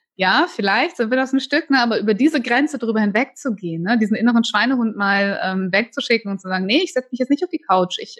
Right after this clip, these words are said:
setz mich halt nochmal an den Rechner, ich mach das jetzt“, ja. Ähm, das ist so das, was ich bei dir raushöre, dass das wichtig ist, dass Menschen diesen einen Punkt finden, ähm, der sie dann von innen heraus sozusagen,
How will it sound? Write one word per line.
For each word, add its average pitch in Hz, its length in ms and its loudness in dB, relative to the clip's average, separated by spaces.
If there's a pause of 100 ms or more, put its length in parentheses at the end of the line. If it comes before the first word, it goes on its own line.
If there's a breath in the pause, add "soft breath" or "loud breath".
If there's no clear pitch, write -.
(100)
setz 220 160 -2
mich 294 160 -2
halt 240 80 -2
nochmal 226 220 6
an 214 40 4
den 185 80 2
Rechner, 175 300 -2
ich 180 100 -6
mach 190 220 0
das 269 200 -6
jetzt“, - 360 -10
ja. 190 220 -2 (540 loud breath)
Ähm, 190 520 2
das 214 160 2
ist 269 100 -4
so 262 60 2
das, 214 180 2
was 214 140 -2
ich 208 80 -4
bei 196 120 0
dir 196 140 2
raushöre, 190 460 0
dass 180 160 -4
das 233 160 -4
wichtig 247 280 0
ist, 180 140 -6
dass 185 140 -6
Menschen 202 320 2
diesen 233 180 4
einen 214 220 0
Punkt 277 180 0
finden, 196 540 -4 (420 loud breath)
ähm, 202 240 4
der 202 140 2
sie 202 100 -2
dann 208 200 0
von - 200 -10
innen 262 240 2
heraus 247 540 2
sozusagen, 214 1080 0